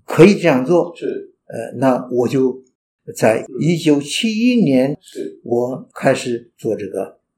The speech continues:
Speaker 1: 主教团的一个秘书处的执行秘书。
Speaker 2: 是，是。
Speaker 1: 一直到一九七五年，
Speaker 2: 对。
Speaker 1: 就是四年以后呢，
Speaker 2: 是。
Speaker 1: 我被教宗任命为嘉义教区主教。
Speaker 2: 是。
Speaker 1: 对。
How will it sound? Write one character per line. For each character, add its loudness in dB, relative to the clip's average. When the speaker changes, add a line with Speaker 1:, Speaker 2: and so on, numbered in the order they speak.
Speaker 1:
主 -4
教 0
团 -8
的 -8
一 -8
个 -12
秘 -2
书 -4
处 -2
的 -4
执 -6
行 -10
秘 -14
书。 -10
Speaker 2:
是， -20
是。 -20
Speaker 1:
一 2
直 -2
到 2
一 -2
九 0
七 -4
五 -2
年， -4
Speaker 2:
对。 -16
Speaker 1:
就 -10
是 -12
四 -6
年 4
以 2
后 4
呢， 0
Speaker 2:
是。 -14
Speaker 1:
我 0
被 -4
教 -4
宗 -10
任 -4
命 -12
为 -10
嘉 0
义 -6
教 -6
区 -14
主 -20
教。 -20
Speaker 2:
是。 -12
Speaker 1:
对。 -20